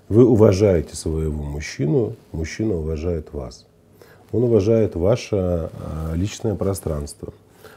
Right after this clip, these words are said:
он уважает ваши интересы, он уважает ваше мнение, ваш выбор, ваши мысли, ваши действия, ваши поступки.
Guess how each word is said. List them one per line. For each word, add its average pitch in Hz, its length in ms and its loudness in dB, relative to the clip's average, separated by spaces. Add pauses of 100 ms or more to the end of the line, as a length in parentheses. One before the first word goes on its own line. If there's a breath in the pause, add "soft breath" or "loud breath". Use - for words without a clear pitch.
(160 loud breath)
он 78 140 -6
уважает 87 440 -2
ваши 107 320 -2
интересы, 107 760 -2 (100)
он 87 220 -4
уважает 85 680 -2
ваше 90 360 -4
мнение, 82 600 -4 (520 soft breath)
ваш 92 360 -2
выбор, 95 580 -2
ваши 92 440 -2
мысли, 90 600 -2
ваши 87 440 -4
действия, 92 640 -4
ваши 85 400 -6
поступки. 107 800 -6